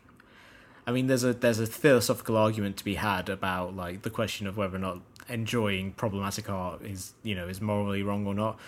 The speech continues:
but it was just, like, such the most kind of, like, privileged white dude way of phrasing that pre-, that question. Uh, it really, it pissed me off for days. <laughs>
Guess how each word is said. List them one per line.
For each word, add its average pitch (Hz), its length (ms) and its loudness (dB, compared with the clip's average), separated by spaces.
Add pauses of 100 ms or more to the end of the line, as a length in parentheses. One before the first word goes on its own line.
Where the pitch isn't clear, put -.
(200)
but 92 140 -2
it 95 60 -4
was 113 120 -4
just, - 440 -6
like, 101 180 0
such - 320 -2
the 110 100 -6
most 101 500 -2
kind 98 180 -4
of, 92 40 -6
like, 98 360 -6
privileged 101 540 -2
white 95 300 -4
dude 92 300 -6
way 95 280 -4
of 92 100 -8
phrasing 95 560 -4
that 101 320 -4
pre-, 107 160 -4 (280)
that 113 220 -2
question. 110 480 -2 (380)
Uh, 98 180 2
it 98 80 -2
really, 98 380 0
it 101 160 -6
pissed - 180 -2
me 95 80 -4
off 90 120 -4
for - 100 -12
days. 92 520 4 (280)
<laughs> - 40 4